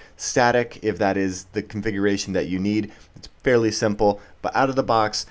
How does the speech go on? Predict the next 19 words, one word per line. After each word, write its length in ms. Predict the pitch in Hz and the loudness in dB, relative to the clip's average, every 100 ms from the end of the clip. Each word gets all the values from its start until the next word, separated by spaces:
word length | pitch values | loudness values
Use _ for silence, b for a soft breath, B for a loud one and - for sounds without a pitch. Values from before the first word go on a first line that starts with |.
| B B | B B
this 260 | 92 127 - | -6 -6 -2
side 340 | 131 120 113 | 0 2 2
is 120 | 90 | -2
going 180 | 92 92 | -4 -6
to 60 | 85 | -4
give 240 | 98 127 | -2 0
an 80 | 127 | 0
I 140 | 120 | 0
P 320 | 113 120 117 b b | -2 -6 -8 b b
and 140 | - 90 | -10 -6
this 140 | 98 | -6
side 320 | - 98 92 | -2 -2 -2
is 160 | - 87 | -4 -6
going 180 | 95 92 | -4 -4
to 80 | 87 | -6
get 380 | 80 101 87 | -2 0 0
an 80 | 90 | 0
I 140 | 82 69 | -6 -6
P. 260 | - 65 | -8 -12